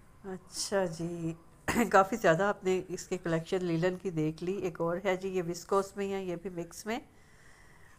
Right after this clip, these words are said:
और लीलन जैसा stuff होता है तकरीबन। और इसके साथ इसका दुपट्टा ये है,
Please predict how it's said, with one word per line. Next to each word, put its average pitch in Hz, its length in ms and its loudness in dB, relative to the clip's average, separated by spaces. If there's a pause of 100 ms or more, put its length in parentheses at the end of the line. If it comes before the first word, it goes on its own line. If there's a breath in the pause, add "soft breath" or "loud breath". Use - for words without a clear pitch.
(200 loud breath)
और 165 560 0
लीलन 240 360 0
जैसा 262 240 2
stuff 202 340 2
होता 190 200 -2
है 196 80 4
तकरीबन। 208 500 -2 (600 loud breath)
और 170 160 -4
इसके 170 260 -6
साथ 160 280 0
इसका 160 240 -4
दुपट्टा 151 460 -4
ये 151 320 -4
है, - 140 -12